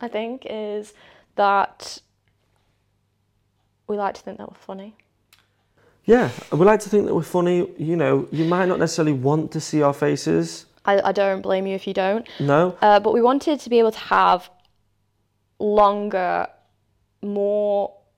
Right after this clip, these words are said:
Speaker 1: stimulating conversations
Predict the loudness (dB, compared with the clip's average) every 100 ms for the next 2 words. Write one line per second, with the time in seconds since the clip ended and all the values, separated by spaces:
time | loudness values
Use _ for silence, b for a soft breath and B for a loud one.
0 | _ _ _ -20 -20 -4 -2 -2 -2 -4
1 | -6 -10 -12 -10 -12 -10 -10 -10 -12 -16
2 | -16 -18 -20